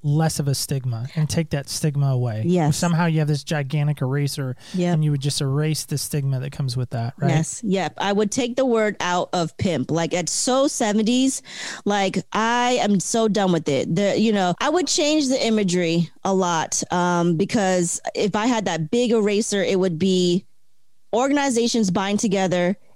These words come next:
Speaker 2: and change the stigma of it's a, it's happening more internationally than in the, in the, in America, in the U S, and that it's not the pimp culture. It's not,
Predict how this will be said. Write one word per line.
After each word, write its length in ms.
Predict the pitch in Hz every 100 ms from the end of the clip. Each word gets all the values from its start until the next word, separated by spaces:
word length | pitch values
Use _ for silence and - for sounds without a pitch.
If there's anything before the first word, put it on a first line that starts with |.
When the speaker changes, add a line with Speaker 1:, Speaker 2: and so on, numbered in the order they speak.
| -
Speaker 2:
and 160 | 185
change 400 | 165 214 214 233
the 140 | 240 240
stigma 560 | - 196 175 185 175 -
of 420 | 170 165 160 - - - - -
it's 260 | 180 - -
a, 120 | 190 - -
it's 120 | 190 -
happening 380 | 208 208 214
more 160 | 196 190
internationally 580 | 170 180 170 170 - 196
than 160 | 175
in 120 | 165 165
the, 180 | 160 -
in 340 | 175 160 151
the, 220 | 131 156 - 180
in 100 | 180
America, 540 | 165 156 - 214 262
in 100 | 175
the 80 | 165
U 180 | 160 165
S, 280 | 160 233 - - - - -
and 240 | 202 202 190
that 180 | 180
it's 180 | 120 -
not 280 | 202 180 -
the 80 | 185
pimp 300 | - 196 -
culture. 440 | 196 165 - 170
It's 240 | 131 156 -
not, 280 | 175 170